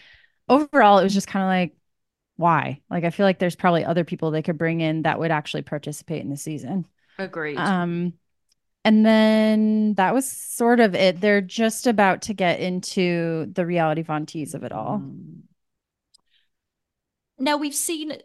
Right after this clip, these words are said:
Speaker 2: this is part two. We have one left, and obviously it's gonna be all reality Von Teese.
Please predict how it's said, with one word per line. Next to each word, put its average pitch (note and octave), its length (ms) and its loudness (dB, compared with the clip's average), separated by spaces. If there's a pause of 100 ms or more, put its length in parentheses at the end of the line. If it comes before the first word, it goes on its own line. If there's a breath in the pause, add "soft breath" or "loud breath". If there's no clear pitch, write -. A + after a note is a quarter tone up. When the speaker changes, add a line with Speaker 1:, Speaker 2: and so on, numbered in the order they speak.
(140)
Speaker 2:
this C4 180 -8
is C#4+ 60 -10
part B3+ 320 -6
two. F3+ 240 -6
We F#3 100 -8
have F3 140 -8
one A3+ 300 -4
left, E3+ 360 -4
and F3+ 120 -10
obviously F3+ 320 -6
it's - 80 -12
gonna E3+ 120 -10
be F3 140 -12
all F3 180 -4
reality C#3 460 -8
Von C3 220 -10
Teese. - 440 -18